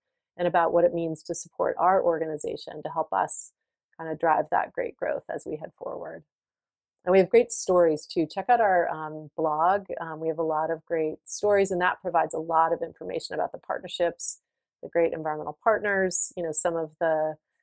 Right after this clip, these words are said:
sort of crisis response partners and things like that. So it's a, it's definitely a wealth of information there.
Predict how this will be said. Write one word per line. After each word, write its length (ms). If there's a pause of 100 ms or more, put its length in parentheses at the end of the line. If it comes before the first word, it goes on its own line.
(120)
sort 160
of 80
crisis 380
response 520
partners 440
and 100
things 180
like 180
that. 260
So 80
it's 100
a, 140 (100)
it's 160
definitely 320
a 60
wealth 240
of 100
information 600
there. 260